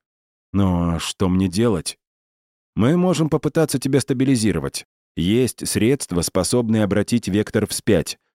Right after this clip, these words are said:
то есть в худшем случае ты начнешь перемещаться в прошлое, но в лучшем стабилизируешься. Через примерно полвека линейного времени паутина будет способна синтезировать подобный препарат, но нам нужна твоя подробная биохимия".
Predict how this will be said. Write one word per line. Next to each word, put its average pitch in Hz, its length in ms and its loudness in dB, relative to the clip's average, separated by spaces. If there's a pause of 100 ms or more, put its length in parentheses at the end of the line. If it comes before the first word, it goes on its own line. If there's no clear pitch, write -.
то 143 80 4
есть 117 300 2
в - 80 -14
худшем 170 380 0
случае 147 440 2
ты 113 180 0
начнешь 110 460 2
перемещаться 98 640 0
в - 100 -20
прошлое, 82 640 -2 (280)
но 104 160 2
в 85 80 -4
лучшем 95 560 -2
стабилизируешься. 92 1080 0 (460)
Через 110 280 0
примерно 107 460 2
полвека 101 520 0
линейного 95 540 2
времени 98 560 0
паутина 101 500 0
будет 110 280 -2
способна 113 500 0
синтезировать 110 720 0
подобный 104 420 0
препарат, 98 640 -2 (200)
но 98 120 2
нам 98 300 2
нужна 117 300 2
твоя 104 360 2
подробная 95 580 0
биохимия". 85 800 0